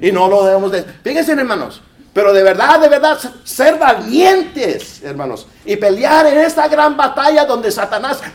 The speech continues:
ha declarado guerra a sus hijos y a sus hijas. Nosotros tenemos que tener la actitud, hermanos,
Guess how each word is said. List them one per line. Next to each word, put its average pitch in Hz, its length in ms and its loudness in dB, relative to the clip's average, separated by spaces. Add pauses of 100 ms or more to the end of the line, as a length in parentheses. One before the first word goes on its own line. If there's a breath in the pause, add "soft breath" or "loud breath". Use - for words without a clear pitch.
ha 269 160 -2
declarado 294 800 0
guerra 330 640 2 (680)
a 131 140 -6
sus 139 220 -14
hijos - 440 -14 (160)
y 123 60 -12
a 123 80 -8
sus 123 180 -20
hijas. 151 300 -10 (300 soft breath)
Nosotros 175 300 -12
tenemos 214 300 -10
que 214 80 -14
tener 214 280 -10
la 202 160 -8
actitud, 180 440 -12
hermanos, 139 500 -14